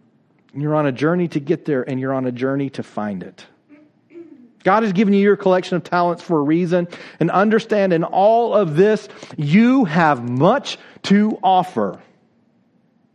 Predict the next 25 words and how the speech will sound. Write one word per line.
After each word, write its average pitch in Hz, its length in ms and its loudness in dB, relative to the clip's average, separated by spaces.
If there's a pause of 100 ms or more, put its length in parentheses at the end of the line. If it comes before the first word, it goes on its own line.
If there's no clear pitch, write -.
(1900)
Now, 170 160 4
if 165 240 -2
you 254 240 4
are 226 40 2
not 214 360 0
on 190 80 2
the 175 80 0
top 196 320 0
tier 202 180 2
of 185 80 0
the 165 80 2
leadership 185 460 0
scale 180 480 0
at 156 120 -2
your 165 140 2
job, 170 420 2
you 175 140 0
don't 214 180 0
feel 202 120 2
like 175 160 -2
you 165 80 2
have 147 160 2
much 147 260 -4
to 143 80 -4
offer. 117 460 -4